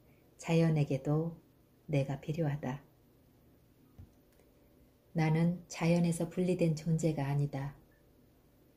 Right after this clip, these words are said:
나는 우주 전체의 무수히 많은 형태로 모습을 나타내는 한 생명의 일부이다.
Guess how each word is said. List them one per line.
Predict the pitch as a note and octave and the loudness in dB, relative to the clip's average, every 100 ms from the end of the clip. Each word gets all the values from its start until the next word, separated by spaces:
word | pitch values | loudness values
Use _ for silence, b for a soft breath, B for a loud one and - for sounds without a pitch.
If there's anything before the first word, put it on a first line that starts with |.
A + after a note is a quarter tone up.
| _ _ _ _ _ _ _ _ _ _ _ - | _ _ _ _ _ _ _ _ _ _ _ -4
나는 | D3+ D#3 D#3 G3 | 2 2 2 0
우주 | F3+ E3+ F3+ | 0 0 -2
전체의 | F3+ F3 E3+ F3+ D#3+ D#3 D3+ | 0 0 0 2 2 4 2
무수히 | D#3 D#3+ - F3+ | 0 0 0 0
많은 | E3 D#3 D#3+ E3 | 2 2 2 0
형태로 | G3+ F#3+ - E3+ D3 C#3 C#3+ B B B | -2 -4 -2 0 2 0 -2 B B B
모습을 | D#3 D#3 D#3 D#3+ D#3+ | 2 2 2 0 2
나타내는 | D3+ D3+ E3 D#3 C#3+ C#3+ | 2 0 -2 0 2 0
한 | D3+ F#3+ F3+ E3+ | -2 -2 -2 -2
생명의 | G#3 G3 F#3 D#3+ D3+ D#3 | -4 -4 0 2 2 0
일부이다. | E3+ E3 D#3 D3+ C#3 C3+ C#3 | 0 0 0 0 0 -4 -8